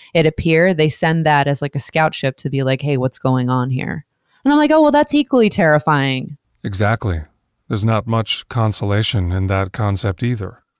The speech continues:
Speaker 1: No.
Speaker 2: The timing around the arrival of the triangle in relation to the orbs, your friend asserting that it's human tech designed to disperse alien tech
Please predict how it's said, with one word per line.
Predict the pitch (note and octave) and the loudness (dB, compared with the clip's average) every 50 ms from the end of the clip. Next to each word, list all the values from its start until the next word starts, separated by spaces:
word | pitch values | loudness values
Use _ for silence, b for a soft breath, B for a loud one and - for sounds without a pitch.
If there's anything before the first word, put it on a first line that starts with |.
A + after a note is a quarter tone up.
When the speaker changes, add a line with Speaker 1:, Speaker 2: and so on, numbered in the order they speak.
| _ _ _ _ _ | _ _ _ _ _
Speaker 1:
No. | F3+ F3+ F#3+ G3+ F#3+ E3 D3+ D3 D3 D#3+ E3 D#3 - _ _ _ - _ _ _ | 0 2 4 4 4 4 2 2 0 -2 -6 -10 -14 _ _ _ -20 _ _ _
Speaker 2:
The | - A2+ | -8 -6
timing | G#2 - A2+ B2 B2+ C#3 D3 D3+ D3+ D3+ | -4 -2 0 0 2 2 2 2 2 2
around | C#3+ C3 B2 A#2+ A#2+ B2 B2+ | 2 2 2 2 2 2 2
the | B2 A#2+ A2 | 0 0 0
arrival | G2 F#2+ G2 G2+ G#2 G#2+ A2 A2+ A2+ | 0 0 2 2 2 2 2 0 0
of | G#2+ G2+ | -2 -2
the | G2 G2 | -4 -6
triangle | - - A2 G2 G2+ G#2 A2+ A#2 A#2 B2 A#2+ A#2 | -4 -2 -2 0 2 2 2 0 0 0 0 0
in | G#2+ G2 | -2 -2
relation | F#2+ F#2 F#2+ G2+ G#2 - - A#2+ A2 G#2 | -2 -2 0 0 -2 -2 -2 -4 -4 -2
to | - G#2+ | -4 -4
the | F2+ F#2 | -6 -6
orbs, | - A2+ A2 G2 F#2 F2+ - - - - B B B B B B B B B B - | -6 -6 -6 -4 -4 -6 -8 -10 -12 -12 B B B B B B B B B B -2
your | - A#2 G#2 | -2 0 0
friend | - - - C3 B2 A#2+ B2 B2 B2+ C3 C3 B2+ A#2 - _ _ _ - | -2 -2 -2 0 2 2 2 2 2 0 0 -2 -4 -8 _ _ _ -6
asserting | B2 - - - - C#3+ B2 B2 A#2+ B2 A#2+ B2 B2+ C3+ C#3 C#3+ - _ | -4 -2 -2 -2 0 2 2 2 2 2 2 2 0 -2 -4 -6 -10 _
that | - B2 G#2+ G2+ | -4 -2 -2 0
it's | F#2+ G#2 G2 - - - - | 0 -2 -2 -4 -6 -10 -10
human | - - - - C3 B2+ B2 A#2 A#2 | -14 -8 -2 0 2 2 2 2 0
tech | G#2+ - A#2+ A2 A2 - - - | -2 -2 -2 -2 -2 -4 -6 -4
designed | - G#2+ F#2+ G2 G2 G2 G2+ G#2 G#2+ A2 A2 - - | -4 -2 -2 0 0 0 0 0 0 -2 -4 -4 -6
to | - G#2+ | -6 -4
disperse | F#2+ G2 F2 - - - - B2 G#2+ G#2+ G#2+ - - - b b b b b b b b _ | -2 -2 -2 -2 -2 -2 -2 -2 -2 0 0 0 -2 -4 b b b b b b b b _
alien | - G#2+ G#2 G#2+ A2+ A#2+ B2 B2 B2 | -2 0 0 2 2 2 2 0 0
tech | - C3 B2 B2+ B2 - | 0 -2 -2 -2 -4 -6